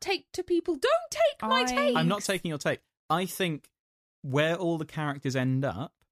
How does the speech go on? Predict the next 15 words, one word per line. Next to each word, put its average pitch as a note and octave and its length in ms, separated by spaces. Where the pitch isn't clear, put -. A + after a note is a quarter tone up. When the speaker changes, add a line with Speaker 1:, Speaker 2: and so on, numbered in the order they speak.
Speaker 3:
will B2+ 220
be B2 220
precisely A#2 1000
the F#2+ 120
same. D2 540
I'm D#3+ 100
not A#3+ 160
stealing A#3 400
your G#3 120
take. - 400
This C#3 160
is D#3 100
a D#3 60
common D#3 480
take. B2 340